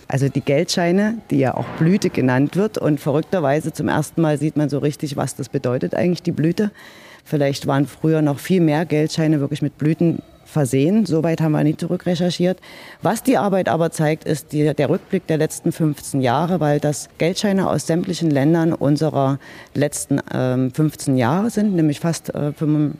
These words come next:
fünfundneunzig Länder, die wir eingeladen haben. Leider gab's nicht mehr aus allen Ländern Geldscheine mit Blüten, weil die meisten Länder und vor allen Dingen Europa haben die Blüten abgeschafft zugunsten der Brücke,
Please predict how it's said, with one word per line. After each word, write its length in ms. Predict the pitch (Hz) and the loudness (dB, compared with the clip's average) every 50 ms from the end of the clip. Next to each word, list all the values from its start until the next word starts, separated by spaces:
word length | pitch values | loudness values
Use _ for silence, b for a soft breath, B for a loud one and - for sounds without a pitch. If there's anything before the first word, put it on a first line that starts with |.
| - | -8
fünfundneunzig 720 | - 170 156 156 151 156 143 139 143 151 143 - 151 139 - | -4 -2 0 2 2 2 2 2 0 0 -2 -4 -8 -6 -4
Länder, 320 | - 135 147 165 180 180 170 | -2 0 0 2 0 0 0
die 160 | - 160 151 | -2 -2 0
wir 240 | 156 151 143 - - | 0 0 0 -2 -2
eingeladen 600 | - 160 175 196 180 170 170 170 - 170 165 165 | -2 0 0 0 2 2 0 0 0 0 0 0
haben. 360 | 165 165 160 160 165 170 160 B B B B B B B - | 0 0 0 0 -2 -2 -2 B B B B B B B -2
Leider 540 | - 151 151 143 139 151 185 196 202 190 180 - - | 0 2 2 4 4 2 2 0 0 -2 -2 -4 -4
gab's 240 | - 143 147 - - | -4 -4 -4 -2 0
nicht 200 | 170 160 - - | 0 0 2 0
mehr 120 | 156 - | 0 0
aus 160 | - 87 - | -2 -2 -4
allen 300 | - - - 139 143 151 | -4 -4 -2 0 0 0
Ländern 400 | 135 135 135 139 131 139 139 135 127 B B B B B B B B B - | 0 0 -2 -2 -2 -2 -4 -4 -6 B B B B B B B B B -2
Geldscheine 440 | - 135 135 135 - 147 135 127 123 | 0 0 0 0 0 2 2 2 4
mit 300 | 123 131 131 131 - - | 4 2 2 0 -2 -2
Blüten, 420 | - 131 143 160 - 240 247 220 | 0 2 2 4 4 4 4 4
weil 140 | 165 147 151 | 2 2 2
die 100 | - 160 | 2 2
meisten 420 | 156 165 180 202 220 - - 202 202 | 2 2 2 0 -2 -2 -2 0 0
Länder 240 | 202 214 220 233 | 2 2 2 2
und 100 | 208 170 | 0 0
vor 100 | 165 - | 0 0
allen 120 | - 135 156 | 0 2 2
Dingen 140 | 160 - - | 0 0 0
Europa 540 | 123 147 139 143 139 - 127 120 120 123 120 B B B B B B B B B B B B - | 0 0 0 0 -2 -2 -4 -4 -4 -4 -6 B B B B B B B B B B B B -4
haben 240 | - 156 147 156 | 0 2 2 2
die 120 | 151 160 147 | 2 2 0
Blüten 300 | - 127 135 131 - - | 0 -2 -2 0 0 -2
abgeschafft 600 | - - - - - - - 101 101 - - - | -2 -4 -4 -4 -6 -4 -4 -6 -8 -8 -12 -6
zugunsten 480 | - 156 - 156 143 131 - - - 117 | -4 -2 0 0 0 0 -2 -6 -4 -2
der 80 | 117 | -2
Brücke, 400 | 110 - - 123 127 - 226 320 | -2 0 -2 -2 0 0 0 0